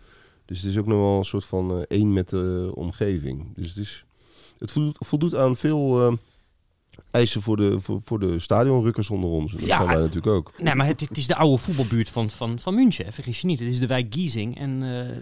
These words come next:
Speaker 2: daar komt ook, eh, niet de minste Duitse voetballer vandaan, namelijk, eh, keizer Frans, eh, Frans Beckenbauer.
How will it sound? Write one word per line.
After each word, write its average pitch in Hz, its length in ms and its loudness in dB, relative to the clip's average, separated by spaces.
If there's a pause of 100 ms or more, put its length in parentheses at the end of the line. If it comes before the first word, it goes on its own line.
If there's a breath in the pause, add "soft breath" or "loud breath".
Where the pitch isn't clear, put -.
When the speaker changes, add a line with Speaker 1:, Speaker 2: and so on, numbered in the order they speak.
(140)
Speaker 2:
daar 131 120 -8
komt 131 280 -6
ook, 127 180 -8
eh, 123 120 -4
niet 127 200 -2
de 123 60 2
minste 151 300 2
Duitse 113 300 -2
voetballer 95 300 -4
vandaan, 101 280 -6
namelijk, 131 400 -6
eh, 123 120 -6 (100)
keizer 135 340 0
Frans, - 640 -2
eh, 139 100 -6 (160)
Frans 147 280 -4
Beckenbauer. 139 560 2